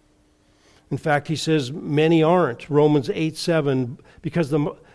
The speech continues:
mindset on the flesh is hostile towards God, for it is not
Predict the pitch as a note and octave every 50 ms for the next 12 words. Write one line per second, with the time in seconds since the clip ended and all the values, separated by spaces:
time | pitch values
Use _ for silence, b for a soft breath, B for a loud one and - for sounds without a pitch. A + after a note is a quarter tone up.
0 | b b - D3+ D#3+ F3 F#3 F3 - - F#3+ F3+ F3 E3 D#3+ D#3 C#3+ - - E3
1 | D#3+ E3 D#3 - E3+ C#3+ - - D3+ D#3+ F#3 F#3+ - - F3+ D#3 C3 B2+ A#2+ -
2 | - C3+ A#2+ A#2+ B2+ B2 A#2+ A2 - - B2+ B2 A#2+ A#2 A2+ - - E3 D3 C#3
3 | C3+ C#3 B2+ A#2+ B2+ D3 D#3 F3 E3+ -